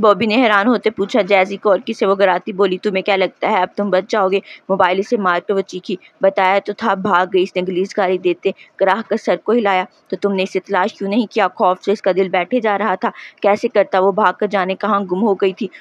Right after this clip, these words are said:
ऊपर से तुम्हारी बहन की गुमशु-, गुमशुदगी के पोस्टर दीवारों पर लगने लगे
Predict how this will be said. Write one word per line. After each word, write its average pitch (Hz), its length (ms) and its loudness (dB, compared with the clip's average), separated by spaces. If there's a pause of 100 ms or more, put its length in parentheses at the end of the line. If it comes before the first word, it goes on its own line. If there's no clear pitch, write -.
(120)
ऊपर 208 200 -2
से 208 160 0
तुम्हारी 202 340 -2
बहन 180 220 -2
की 180 120 -12
गुमशु-, 180 760 -6
गुमशुदगी 202 520 -2
के 214 100 -2
पोस्टर 190 380 0
दीवारों 185 360 0
पर 202 120 -2
लगने 190 260 -2
लगे 185 200 0